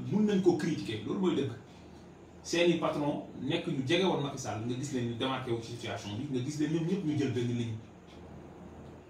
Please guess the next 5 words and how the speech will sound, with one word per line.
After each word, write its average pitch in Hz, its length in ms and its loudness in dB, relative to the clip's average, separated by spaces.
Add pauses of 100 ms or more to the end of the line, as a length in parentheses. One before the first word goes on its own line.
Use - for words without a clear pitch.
(280)
Donc, 202 240 4 (1200)
presse 202 280 2
bi 151 60 -2
cette 170 200 -2
fois-ci, 131 460 -2